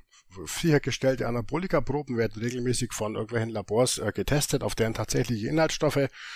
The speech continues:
und die Daten werden zusammengetragen. Dann stellt man fest, dass in,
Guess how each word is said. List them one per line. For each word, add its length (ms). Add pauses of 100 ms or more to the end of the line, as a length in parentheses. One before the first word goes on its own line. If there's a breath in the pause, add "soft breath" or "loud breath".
(120 loud breath)
und 120
die 80
Daten 320
werden 200
zusammengetragen. 840 (200)
Dann 120
stellt 260
man 100
fest, 360
dass 180
in, 240